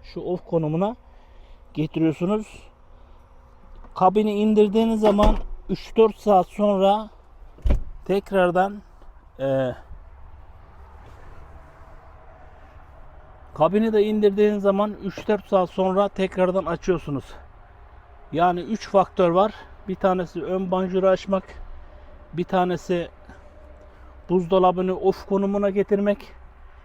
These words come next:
diğeri de yatakların üzerinde ağır çisimin olmaması gerekiyor. Yoksa kabini kaldırdığın zaman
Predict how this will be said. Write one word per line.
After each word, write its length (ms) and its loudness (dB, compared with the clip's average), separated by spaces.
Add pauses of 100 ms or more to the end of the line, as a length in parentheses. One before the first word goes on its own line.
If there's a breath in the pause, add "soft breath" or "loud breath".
(280)
diğeri 360 4
de 60 2
yatakların 760 2
üzerinde 480 2
ağır 340 2
çisimin 500 -6
olmaması 680 -2 (360)
gerekiyor. 540 -2 (600 soft breath)
Yoksa 360 -2
kabini 360 -2
kaldırdığın 540 0
zaman 380 -2